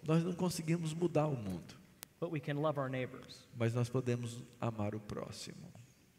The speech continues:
Speaker 2: We can serve them.
Speaker 1: Nós podemos servi-los.
Speaker 2: And, and we, we can, uh, we can fulfill our callings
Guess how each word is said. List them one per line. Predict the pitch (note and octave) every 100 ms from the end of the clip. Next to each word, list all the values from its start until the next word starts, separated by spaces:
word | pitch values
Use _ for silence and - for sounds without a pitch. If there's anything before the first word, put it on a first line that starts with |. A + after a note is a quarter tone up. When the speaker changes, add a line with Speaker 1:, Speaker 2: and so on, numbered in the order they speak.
| _ - - -
Speaker 2:
We | D3+
can | D3 D#3
serve | - F3+ E3+ B2
them. | A2+ - - -
Speaker 1:
Nós | - B2
podemos | C3 A#2 G#2+
servi-los. | - A2 G#2 G#2+ G2 G2+ F#2+ - - - -
Speaker 2:
And, | D3 C#3+
and | D#3 D3
we, | D3+ F3+ E3
we | E3+
can, | E3+ D#3 D#3 D#3 - - E3
uh, | D3 C#3+ - - - - D#3+
we |
can | E3 E3+
fulfill | D#3 E3+ - G#3 G3+ -
our | E3+
callings | D#3 - G3+ G3+ F3+ D#3